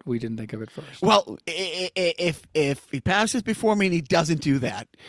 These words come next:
Speaker 2: you and I are making a blood oath, despite what, you know, you know, what significant
Speaker 1: What our family members want from us, you know.
Speaker 2: We
Speaker 1: Fuck it.
Speaker 2: know. We, we know.
Speaker 1: <laughs>
Speaker 2: And, and, and,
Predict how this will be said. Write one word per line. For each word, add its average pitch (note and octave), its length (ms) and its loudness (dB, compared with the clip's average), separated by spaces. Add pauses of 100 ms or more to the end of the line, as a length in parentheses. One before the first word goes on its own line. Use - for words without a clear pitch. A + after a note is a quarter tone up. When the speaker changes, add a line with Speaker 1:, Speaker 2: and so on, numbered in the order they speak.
(200)
Speaker 2:
you E3 240 4
and F#3+ 100 4
I E3 240 4
are D3 140 2
making D3+ 280 2
a C#3 40 2
blood D3 320 2
oath, C3 320 2 (100)
despite - 680 -4 (340)
what, D#3 320 4
you D3+ 140 4
know, C#3+ 240 4 (380)
you D#3+ 200 2
know, D3+ 220 6
what C#3+ 240 2
significant E3 480 2
Speaker 1:
What F3+ 80 8
our D#3+ 120 6
family E3 420 4
members D#3 340 4
want D3 340 2
from D#3 220 -2
us, D3+ 260 2
you C3+ 160 -2
know. A#2 300 -4
Speaker 2:
We G#3+ 140 4
Speaker 1:
Fuck A3+ 60 6
it. G#3+ 40 4
Speaker 2:
know. B2+ 340 0 (140)
We, E3+ 300 2 (200)
we F3 140 2
know. F#3+ 220 6 (180)
Speaker 1:
<laughs> F3 200 2 (560)
Speaker 2:
And, G#3+ 280 2
and, F#3+ 440 4
and, D#3+ 340 4